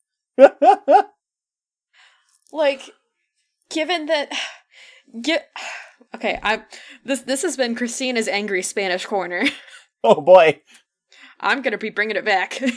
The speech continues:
Speaker 2: <laughs>
Speaker 1: <laughs>
Speaker 2: But yeah, um, <laughs> then we go back to Hank Saunders. <laughs>
Speaker 1: Hank Saunders is your standard high school hunk type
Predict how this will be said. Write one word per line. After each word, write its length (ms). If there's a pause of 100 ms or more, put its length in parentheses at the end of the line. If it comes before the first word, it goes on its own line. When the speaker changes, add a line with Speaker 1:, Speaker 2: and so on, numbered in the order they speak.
(360)
Speaker 2:
<laughs> 0
Speaker 1:
<laughs> 2500
Speaker 2:
But 140
yeah, 180 (260)
um, 540 (300)
<laughs> 280
then 140
we 80
go 140
back 240
to 80
Hank 260
Saunders. 680 (760)
<laughs> 800
Speaker 1:
Hank 260
Saunders 640
is 240
your 400 (120)
standard 760
high 240
school 800
hunk 420
type 320